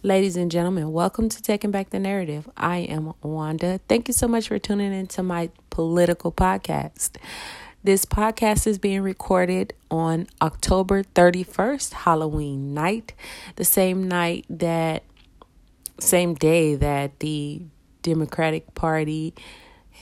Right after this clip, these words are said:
and Nancy Pelosi held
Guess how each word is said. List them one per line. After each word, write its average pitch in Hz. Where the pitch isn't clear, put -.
and 156
Nancy 156
Pelosi 160
held 175